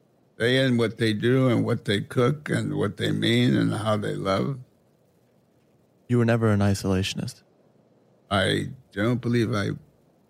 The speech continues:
Speaker 1: no, not in this lifetime.
Speaker 2: Mm. You said, you know, something I wanted to lead with at the top is that you've done a lot of interviews in the last few years,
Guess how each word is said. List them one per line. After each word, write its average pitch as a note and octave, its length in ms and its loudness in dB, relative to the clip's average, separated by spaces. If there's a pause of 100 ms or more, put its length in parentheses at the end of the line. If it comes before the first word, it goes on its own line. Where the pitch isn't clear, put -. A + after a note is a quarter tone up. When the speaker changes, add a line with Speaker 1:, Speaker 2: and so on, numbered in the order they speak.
(260)
Speaker 1:
no, F#2+ 100 -12 (640)
not A#2+ 160 2
in B2+ 120 4
this B2+ 260 2
lifetime. G2 440 -4 (760)
Speaker 2:
Mm. D3 160 -6 (520)
You B2+ 140 2
said, C#3+ 480 -2
you B2+ 140 0
know, G#2+ 240 2 (880)
something C#3+ 320 2
I A2 60 4
wanted G#2+ 260 4
to G2 60 2
lead G#2 200 2
with G2 220 0 (100)
at - 100 -8
the - 60 -14
top G2 420 0 (880)
is - 60 -8
that A#2+ 100 -2
you've C3 160 0
done D3+ 160 0
a D#3+ 60 0
lot C#3 180 2
of A2 80 2
interviews G#2 420 2
in G2 80 0
the F#2 60 0
last F#2 300 2
few - 160 -4
years, F2+ 500 0